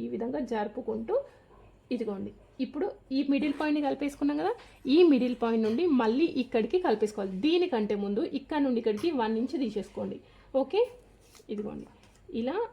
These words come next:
వన్ ఇంచ్ అయితే తీసేసుకోండి. ఇప్పుడు ఈ విధంగా వన్ ఇంచ్ తీసేసుకొని ఇక్కడ నుండి ఈ పాయింట్ని టచ్ చేసుకుంటూ సేమ్ నెక్స్ట్ ఇదిగోండి ఈ విధంగా అయితే మార్క్ చేసేసుకోవాలి. So ఇప్పుడు ఒక కర్వ్ వచ్చింది మనకి, అదే విధంగా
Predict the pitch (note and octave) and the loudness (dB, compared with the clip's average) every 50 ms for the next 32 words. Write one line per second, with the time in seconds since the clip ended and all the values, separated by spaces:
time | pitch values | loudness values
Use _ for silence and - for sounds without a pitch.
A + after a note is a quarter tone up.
0 | - A3+ G#3+ G#3+ A#3 A#3 A#3 A#3 A#3+ A3+ A3+ A#3 A3 A3 E4+ F4+ D#4 A#3+ - G#3+ | -8 -4 -2 0 2 2 2 2 0 0 0 -2 -2 -2 -2 -2 -2 -2 -2 -4
1 | F#3 - - - G#3 G3+ G3+ - - C4 C4+ D4+ D4 C#4 C4 B3+ A#3 C4+ C#4+ E4 | -6 -6 -8 -10 -8 -8 -8 -8 -10 -8 -4 -2 -2 0 0 0 0 -2 -2 -2
2 | D#4 C4 A#3+ B3 B3 C#4 C#4+ C#4+ B3+ A#3 A3+ G#3+ A3+ A3+ - A3 A3 C4+ E4 - | -4 -4 -4 -2 -2 -2 -2 -2 -4 -4 -2 -2 -4 -4 -4 -4 -4 -4 -4 -6
3 | - A#3 A3 - - - A#3 A3+ A3 G#3 G#3 A3 C4+ F#4 B4+ C#5 - - - - | -8 -10 -12 -10 -6 -6 -4 -4 -4 -4 -4 -4 -2 0 0 0 -2 -6 -20 -20
4 | - - - - _ _ _ _ _ _ - - - - - - _ _ - B3 | -20 -20 -20 -20 _ _ _ _ _ _ -20 -20 -20 -20 -20 -20 _ _ -6 -4
5 | C#4+ D4+ D4+ - A#3 A3 G#3 G#3 G#3 G#3 A3 A3+ A3 B3 G#3+ G3+ - A3 G#3+ G#3 | -2 -2 -2 -4 -4 -4 -4 -4 -6 -4 -6 -6 -4 -4 -4 -4 -2 -2 -2 -2
6 | - - G#3 G#3 G#3 D4+ E4+ F#4 - - - B3 A3 A3 A3 A#3 D4+ D#4+ C#4+ A#3 | -4 -4 -6 -4 -4 -4 -6 -8 -8 -10 -8 -6 -4 -2 -2 -2 -2 -2 -4 -4
7 | G#3 G#3+ - - - A#3+ A3 - A3+ A3 G#3 G#3+ G#3+ G#3+ G#3+ - - - B3 C4+ | -6 -6 -10 -12 -10 -8 -6 -6 -6 -6 -6 -6 -8 -8 -10 -12 -12 -8 -4 -4
8 | C4+ B3 A#3+ G#3 G#3 G3+ G#3+ D4+ D#4+ C#4 - A4 C5 C#5 - - _ _ - - | -2 -2 -2 -2 -2 -2 -2 -2 -4 -4 -2 -2 -2 -2 -2 -6 _ _ -20 -20
9 | - - D4+ D#4+ C#4+ A3+ F#3 G3+ F#3+ F#3+ G3+ - - G3+ F#3+ - - - - - | -12 -6 -2 0 0 0 -2 -4 -6 -8 -10 -10 -8 -6 -6 -6 -6 -8 -14 -20
10 | - - - - - - - - F#4+ F#4 E4+ E4+ F4 D#4+ D4+ D4+ D#4 D4+ - D4 | -20 -20 -20 -20 -20 0 4 6 8 8 8 6 6 6 6 6 4 4 4 4
11 | A#3+ A#3+ B3+ C#4 A3 A3 - - G#3 G3+ - - A#3+ C#4 D#4+ E4 - D4 A#3 G#3 | 6 6 6 6 4 4 2 0 0 0 0 2 2 2 4 4 4 4 6 6
12 | C#4 D#4+ D#4 D4+ A3 G#3+ G#3+ A3+ | 4 4 4 4 2 2 2 2